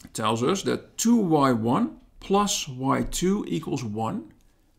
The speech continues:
I have already found Y one, so I can use this to find Y two.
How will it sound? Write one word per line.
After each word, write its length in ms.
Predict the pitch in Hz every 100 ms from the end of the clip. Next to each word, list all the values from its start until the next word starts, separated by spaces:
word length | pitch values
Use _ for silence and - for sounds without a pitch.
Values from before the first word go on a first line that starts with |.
| _ -
I 60 | 147
have 160 | 160
already 260 | 175 180 156
found 460 | - 220 247 247
Y 240 | 165 143 139
one, 420 | 113 117 226 269
so 140 | -
I 100 | -
can 220 | 156 139 147
use 220 | 170 156
this 180 | 156 -
to 100 | 131
find 380 | - 113 127
Y 220 | 110 120 -
two. 340 | - 180 -